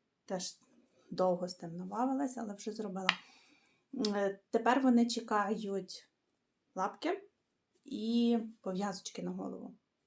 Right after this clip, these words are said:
Треба вибрати якийсь колір і зробити пов'язочки. Ось таке в'язання в мене за сьогодні. Дуже задоволена, що вдалося мені їх зробити. Тут теж багато роботи. Здається,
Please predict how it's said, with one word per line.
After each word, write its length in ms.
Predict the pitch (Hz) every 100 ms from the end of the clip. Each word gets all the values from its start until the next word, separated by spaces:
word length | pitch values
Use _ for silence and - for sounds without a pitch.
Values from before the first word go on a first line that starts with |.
| _
Треба 260 | - 202 190
вибрати 380 | 190 190 196 208
якийсь 260 | 202 214
колір 280 | - 285 294 262
і 60 |
зробити 380 | 220 226 233 226
пов'язочки. 580 | - 190 208 190 - _ - - - - _
Ось 220 | - 247 285
таке 500 | - 220 214 226 233 - _ _ _ -
в'язання 560 | 196 196 190 214 202
в 40 | 185
мене 280 | 196 196 185
за 140 | 180
сьогодні. 600 | 180 175 175 165 175 180 _ _ _ _ _ _ _
Дуже 220 | 208 208
задоволена, 600 | 190 190 180 190 196 185
що 180 | 185 -
вдалося 440 | 180 190 185 180 180
мені 280 | 180 175
їх 180 | 175 170
зробити. 560 | 165 180 196 226 220 180 _ _ _ _ _ _ _ _ _ _ _ _ _ _ _ -
Тут 160 | 196
теж 160 | 202 196
багато 380 | 185 190 190 190
роботи. 380 | 185 208 208 185
Здається, 540 | - 208 214 214 202